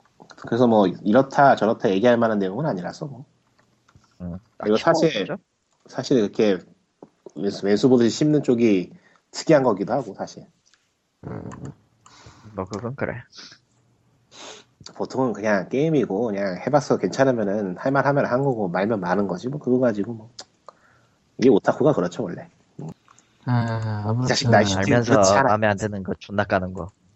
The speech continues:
Speaker 1: 입사 아래로
Speaker 3: 어쨌든
Speaker 1: 그러면서, "이 자식 날 슈팅은 이렇지 않아." 이러고.
Speaker 3: 어쨌든 십 년,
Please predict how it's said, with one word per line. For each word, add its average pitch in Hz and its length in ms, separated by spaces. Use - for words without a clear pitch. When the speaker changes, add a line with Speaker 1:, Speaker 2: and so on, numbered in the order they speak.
Speaker 1:
입사 101 260
아래로 110 180
Speaker 3:
어쨌든 117 500
Speaker 1:
그러면서, 98 380
"이 95 60
자식 117 220
날 98 160
슈팅은 123 360
이렇지 117 300
않아." 110 160
이러고. 92 200
Speaker 3:
어쨌든 117 320
십 - 220
년, 135 260